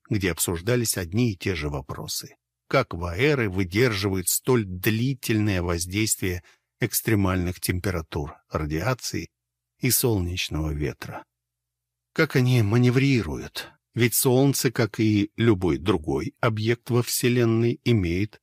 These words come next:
собственный период вращения вокруг своей оси.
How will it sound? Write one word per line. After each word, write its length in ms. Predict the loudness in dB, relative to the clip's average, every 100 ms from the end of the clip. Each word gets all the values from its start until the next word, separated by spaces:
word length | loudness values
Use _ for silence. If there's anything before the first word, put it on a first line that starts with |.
| _ -6
собственный 720 | -2 -2 -2 -2 2 2 2
период 480 | 0 0 0 0 0
вращения 640 | -2 -2 0 2 4 2
вокруг 400 | 0 0 -2 -2
своей 400 | -2 0 0 -2
оси. 480 | -2 -2 0 -2 -8